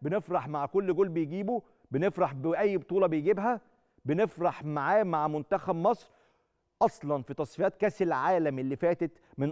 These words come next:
أصل تمن أهداف مصر جابتهم، تصفيات كأس العالم ال ألفين وتمنتاشر اللي صعدنا فيها دي، تمن أهداف جابتهم مصر،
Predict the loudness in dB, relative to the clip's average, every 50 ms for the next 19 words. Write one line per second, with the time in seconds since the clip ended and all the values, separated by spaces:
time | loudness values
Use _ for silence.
0 | 0 0 0 0 0 -2 -20 _ _ _ _ _ _ _ 0 0 0 0 -2 -4
1 | -6 -8 -8 -8 -6 -4 0 2 2 0 0 0 -2 -2 -2 -2 -2 -4 -2 0
2 | 2 2 0 0 -2 -6 -6 -6 -6 -4 -4 -2 -2 0 0 2 4 4 2 2
3 | 0 -2 -6 -6 -6 -8 -6 -4 -4 -4 -2 -2 -4 -4 -4 -2 -2 -2 0 0
4 | -2 0 0 0 2 2 2 2 0 -4 -10 _ _ _ 2 2 2 2 0 -6
5 | -6 -8 -4 0 2 2 0 0 -2 -8 -4 -2 0 2 2 0 0 -2 -4 -2
6 | 0 0 0 0 -2 -8